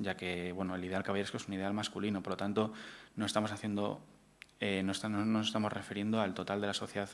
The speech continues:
eh, feudal. Dentro del honor hay dos fuentes, el cual es el, el linaje y la virtud.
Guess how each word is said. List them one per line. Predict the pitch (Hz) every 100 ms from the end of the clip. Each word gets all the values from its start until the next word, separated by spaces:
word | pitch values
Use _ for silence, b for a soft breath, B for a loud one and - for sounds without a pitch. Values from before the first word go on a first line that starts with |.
| -
eh, | 98 92 90 -
feudal. | 92 92 - - B B B B B B B B B B B B -
Dentro | 123 131
del | 139
honor | 139 147 151
hay | 110 110
dos | 107
fuentes, | 143 143 143 143 151 -
el | 107 101
cual | 107 104
es | -
el, | 104 101
el | 101 101 101
linaje | 101 120 110 101 95
y |
la | 95
virtud. | 95 101 156 160